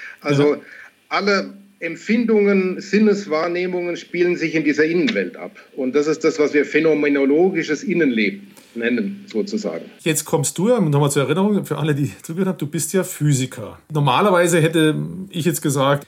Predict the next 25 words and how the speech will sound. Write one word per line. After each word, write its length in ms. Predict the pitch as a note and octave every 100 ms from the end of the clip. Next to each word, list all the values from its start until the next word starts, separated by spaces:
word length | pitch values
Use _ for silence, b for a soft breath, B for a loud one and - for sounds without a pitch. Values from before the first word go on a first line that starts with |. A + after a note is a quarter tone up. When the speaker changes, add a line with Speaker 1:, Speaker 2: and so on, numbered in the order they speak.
| _
Speaker 2:
ja, 60 | -
das 220 | - -
haben 120 | D#3+
doch 100 | C#3+
schon 200 | - C#3
die 220 | A#2+ A2
ganzen 340 | G2+ G#2 B2 B2+
Neurologen 600 | A#2 B2+ A2 B2+ G3 E3
untersucht, 520 | C#3 C#3+ C3 G#3+ G3
das 100 | -
sind 120 | C#3+
irgendwelche 500 | C#3 A3 E3+ C3+ D3
chemischen 460 | D3 D3 F#3 D#3+ D3+
Prozesse, 380 | - - E3+ F3
die 100 | D3+
da 120 | C#3
in 40 |
meinem 180 | B2+ B2+
Gehirn 220 | C3 D#3
ablaufen, 440 | E3+ C3+ B2 C3 A#2+
die 80 | A#2
das 140 | A2+
da 100 | A2+
alles 220 | A2+ A#2
machen. 320 | A2+ G#2+ G2